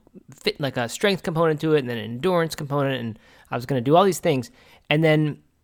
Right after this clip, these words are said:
I just didn't do anything. So twenty nineteen passed, and I didn't do any of it. <laughs> I,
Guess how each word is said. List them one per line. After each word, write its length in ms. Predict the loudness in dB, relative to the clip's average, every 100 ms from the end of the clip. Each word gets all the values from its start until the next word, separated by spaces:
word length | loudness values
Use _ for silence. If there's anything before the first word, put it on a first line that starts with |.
| _ _ _ _ -4
I 100 | -4
just 220 | -2 -4
didn't 180 | -2 0
do 100 | 2
anything. 280 | 0 0 -6
So 200 | -6 -6
twenty 240 | 0 2 2
nineteen 240 | 0 0
passed, 360 | 0 0 -2 -4
and 120 | -2
I 120 | -2
didn't 260 | 2 2 4
do 140 | 2
any 240 | -2 -2 -2
of 120 | -4
it. 100 | -8 -10 -12 -14 -20 -6
<laughs> 60 | -4 -4 -8 -20 -20 _
I, 120 | 2